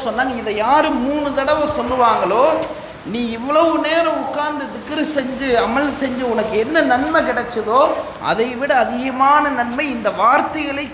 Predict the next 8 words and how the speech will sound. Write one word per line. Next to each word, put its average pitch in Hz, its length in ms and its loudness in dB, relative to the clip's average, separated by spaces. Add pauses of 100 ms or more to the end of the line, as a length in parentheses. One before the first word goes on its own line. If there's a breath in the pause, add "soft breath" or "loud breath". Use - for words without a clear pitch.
கூறியவருக்கு 240 680 -8
கிடைக்கும்." 156 680 -4 (540)
அப்ப - 140 -10 (120)
சங்கையானவர்களே, 185 760 0 (100)
திக்ருடைய 247 500 0
அந்த 208 200 -2
வார்த்தைகள் 247 600 0
என்பது 214 640 -4